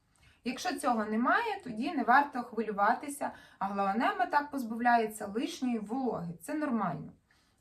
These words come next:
Догляд за нею дуже і дуже простий. Просто поливаєте її по мірі просушки ґрунту. Ґрунт зробіть її пухкий, додайте туди побільше інертних складників,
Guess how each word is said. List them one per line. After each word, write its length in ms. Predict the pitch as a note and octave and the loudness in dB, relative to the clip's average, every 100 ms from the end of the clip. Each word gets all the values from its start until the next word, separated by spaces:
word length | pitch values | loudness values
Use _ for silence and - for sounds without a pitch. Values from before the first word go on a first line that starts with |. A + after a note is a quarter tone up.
| _ | _
Догляд 400 | F#3+ G4 G4+ C#4 | 2 4 4 2
за 100 | G#3+ | 0
нею 300 | A#3 G3+ F3 F3 | 0 0 -2 -2
дуже 380 | G#3+ F4 A#3 | -4 -2 0
і 60 | G#3+ | -2
дуже 340 | F#3+ B3 A3 | -2 -4 -6
простий. 800 | F3 F#3+ F#3 - B3 C#4+ F#4+ - _ _ _ - - | -8 -8 -10 -8 -6 -6 -6 -14 _ _ _ -16 -2
Просто 300 | D4+ D4 A#3 | -2 -2 -4
поливаєте 680 | A3+ A#3 A#3+ C4 C4 - G#3+ | 0 2 6 6 4 0 -2
її 220 | G#3 G#3 | -4 -8
по 140 | G#3+ | -2
мірі 240 | A3+ C#4 A#3+ | 0 2 0
просушки 600 | G3 - A3 G#3+ - F3 | -4 -8 -6 -8 -8 -8
ґрунту. 640 | F#3 C4 D#4 C#4+ D#4 D4+ - _ - A3 | -4 -2 -2 -4 -6 -8 -14 _ -10 -4
Ґрунт 280 | D#4 F#4+ C4 | -2 -2 -2
зробіть 380 | A3+ G#3 G3 | -4 -4 -6
її 120 | F#3+ - | -8 -6
пухкий, 600 | F4 - - C#4+ B3 G#3 | -6 -6 -2 0 0 -4
додайте 480 | A#3 D4 F4 E4 | 2 4 4 0
туди 280 | A3 G#3+ G3 G#3+ | -6 -2 -2 -2
побільше 440 | A3 C#4+ - A3 | -2 -2 -4 -4
інертних 460 | G#3+ A3 G#3+ F#3 - | 0 0 0 -8 -10
складників, 840 | - - D4+ D#4 - A3 G#3+ | -8 -8 -6 -10 -6 -4 -4